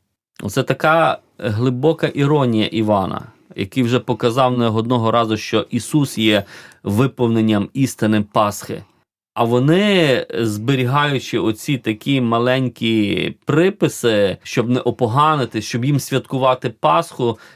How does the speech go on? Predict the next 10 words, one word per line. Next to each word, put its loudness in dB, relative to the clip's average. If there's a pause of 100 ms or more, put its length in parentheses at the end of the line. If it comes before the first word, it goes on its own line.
(140)
мають 0
здатність -2
бачити -4 (120)
такі -4
дрібнички 0
того 0
закону, 2
а 2 (640)
суть -2
закону, 0